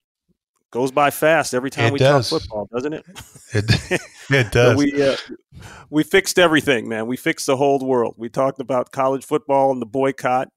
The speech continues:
Speaker 1: and, uh, we had our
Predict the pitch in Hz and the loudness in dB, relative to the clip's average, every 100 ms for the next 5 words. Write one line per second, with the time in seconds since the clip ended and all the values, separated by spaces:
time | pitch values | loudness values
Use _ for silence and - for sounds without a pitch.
0 | _ - 110 110 107 - 107 98 - _ | _ -16 -12 -14 -14 -12 -12 -14 -18 _
1 | _ _ _ _ _ _ - 107 113 117 | _ _ _ _ _ _ -16 -8 -4 -2
2 | 113 104 | -2 -4